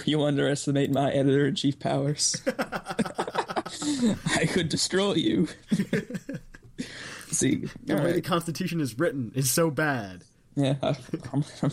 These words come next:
Speaker 1: I will, uh, Vladimir Putin this stuff up. I will throw away your Constitution.
Speaker 2: I guess, I guess this month, according to the Constitution, we're up for, like, evaluation.
Speaker 1: Oh, oh yeah.
Speaker 2: We're
Speaker 1: Look
Speaker 2: up
Speaker 1: at
Speaker 2: for
Speaker 1: you, look at that.
Speaker 2: evaluation.
Speaker 1: Yeah, evaluate. That's not gonna be good for me. <laughs> Anyway,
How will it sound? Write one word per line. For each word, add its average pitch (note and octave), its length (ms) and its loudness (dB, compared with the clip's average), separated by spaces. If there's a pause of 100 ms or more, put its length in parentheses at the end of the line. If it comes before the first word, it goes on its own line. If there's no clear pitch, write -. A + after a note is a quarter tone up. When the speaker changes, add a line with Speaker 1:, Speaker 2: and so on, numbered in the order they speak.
Speaker 1:
I - 220 0
will, C#3+ 360 4
uh, C#3 220 0
Vladimir C#3+ 300 2
Putin C3 240 2
this C3+ 140 2
stuff - 240 0
up. C3+ 160 2
I C#3 80 2
will C#3 120 2
throw C#3+ 160 2
away D3 140 4
your C#3 80 4
Constitution. - 600 0
Speaker 2:
I - 20 2
guess, G#3 300 0
I F3+ 80 2
guess A3+ 160 -2
this E4+ 180 -4
month, E3+ 280 0 (320)
according F3+ 320 0
to D#3 40 -4
the D#3+ 80 0
Constitution, D#3 680 -4
we're D3+ 180 -2
up D3+ 180 -2
for, D#3 140 0
like, B2+ 300 -2
evaluation. B2+ 880 -2 (840)
Speaker 1:
Oh, D3 280 2
oh C#4 160 4
yeah. D4 320 4 (760)
Speaker 2:
We're G#3+ 100 4
Speaker 1:
Look - 20 2
Speaker 2:
up - 0 -
Speaker 1:
at D#3+ 120 0
Speaker 2:
for - 0 -
Speaker 1:
you, D#3+ 60 0
look D3+ 60 2
at - 40 4
that. C#3 120 2
Speaker 2:
evaluation. A#2 520 -2 (200)
Speaker 1:
Yeah, D#3 240 4
evaluate. C#3 580 4 (920)
That's - 200 0
not A#2+ 80 2
gonna C3 120 0
be C3 100 2
good C#3 160 2
for C#3+ 80 0
me. D3+ 280 2
<laughs> - 640 -2
Anyway, A3 300 4